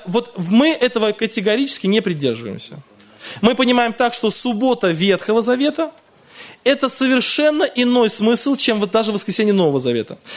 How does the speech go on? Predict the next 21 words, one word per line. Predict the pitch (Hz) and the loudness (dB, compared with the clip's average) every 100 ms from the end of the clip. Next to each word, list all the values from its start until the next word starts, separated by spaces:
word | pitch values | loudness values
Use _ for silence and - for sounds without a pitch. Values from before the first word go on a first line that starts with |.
| - | -2
Не | 220 | 0
будет, | 240 285 214 | 4 2 2
неправильно | 233 247 277 240 196 190 | -2 0 2 0 0 0
будет | 196 | -2
сказать, | - 214 262 277 | 0 0 0 0
что | - | 0
воскресенье | 220 - 233 247 220 | -2 0 0 0 0
Нового | 233 311 277 | 2 2 2
Завета, | 262 254 240 208 - | 2 2 0 -2 -2
Завета — | 175 220 226 190 151 - - | 0 2 0 -2 -4 -8 -2
это | 254 277 180 - - - | 0 0 -4 -12 -20 -4
просто, | 233 311 311 269 247 - - _ _ - | 2 2 2 0 -2 -10 -20 _ _ -2
э, | 160 165 | 2 2
замена | 165 226 285 277 | 2 0 0 0
субботы | - 208 247 220 | 0 0 0 0
Ветхого | 185 165 135 123 | 0 0 -2 0
Завета. | 120 104 - - _ | -2 -2 -8 -20 _
Это | 190 233 | -4 0
неправильно | 233 220 185 147 | 0 0 -2 -2
так | 127 | -8
сказать. | - 113 - - | -12 -14 -14 -18